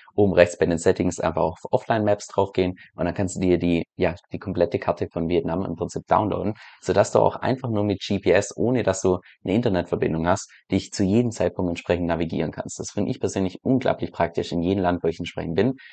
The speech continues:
Das Gleiche gilt für die Sprache. Gerade in Ländern, wo, ich sag mal, relativ wenige Leute Englisch sprechen, ist es hilfreich, dass du einfach schon mal die Sprache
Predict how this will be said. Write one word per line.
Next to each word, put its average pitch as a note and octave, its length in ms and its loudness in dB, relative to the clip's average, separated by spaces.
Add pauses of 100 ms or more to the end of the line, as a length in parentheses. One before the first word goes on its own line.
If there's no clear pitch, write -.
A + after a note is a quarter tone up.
(120)
Das - 160 -8
Gleiche G2 240 0
gilt F#2+ 200 0
für - 100 -6
die E2 100 -4
Sprache. A2+ 480 2
Gerade G2 320 -2
in G#2+ 60 0
Ländern, F#2+ 280 0
wo, F2 220 2 (240)
ich - 80 -20
sag - 100 -6
mal, F2 120 0
relativ G2+ 460 0
wenige F#2 300 0
Leute F2 420 0
Englisch A2+ 300 -2
sprechen, G2 340 -4
ist G2 180 -8
es F2 80 -4
hilfreich, F#2+ 400 0
dass - 140 -6
du - 80 -4
einfach F2 240 0
schon - 140 -4
mal E2+ 140 0 (280)
die F#2+ 60 -6
Sprache G2+ 520 0